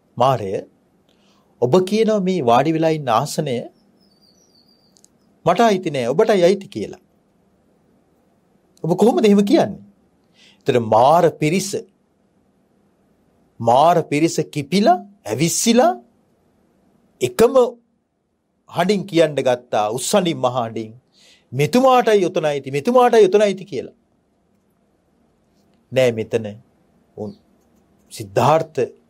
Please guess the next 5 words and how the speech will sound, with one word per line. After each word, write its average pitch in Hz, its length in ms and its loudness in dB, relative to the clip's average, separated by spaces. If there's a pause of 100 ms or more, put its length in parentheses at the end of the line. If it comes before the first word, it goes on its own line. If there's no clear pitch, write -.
(480)
බෝධිසත්වයන් 151 680 2
වහන්සේටයි 143 500 2
අයිති 135 320 0
කියලා 127 200 -2
කියන්න 117 340 -6